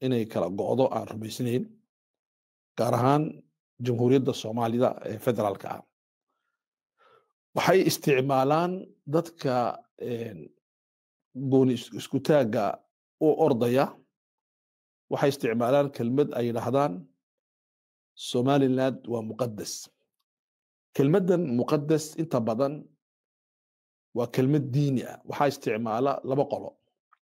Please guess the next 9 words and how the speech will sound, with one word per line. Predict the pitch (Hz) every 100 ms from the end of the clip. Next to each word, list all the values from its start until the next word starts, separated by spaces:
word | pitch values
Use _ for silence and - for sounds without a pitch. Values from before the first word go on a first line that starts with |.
| _ _ _ _ _ _ _ _
Waxaa | - 156
isticmaala | 156 135 135 147 151
dadka | 160 139
mutadayiniinta | 123 120 117 117 120 135 143 117
ah, | 147 220 _ _ _ _ _ _ _ _ _ _ _
iyo | 123
waxaa | 151 151
isticmaala | 143 - 120 127 135 139
siyaasiyiinta | - 127 120 131 151 156 151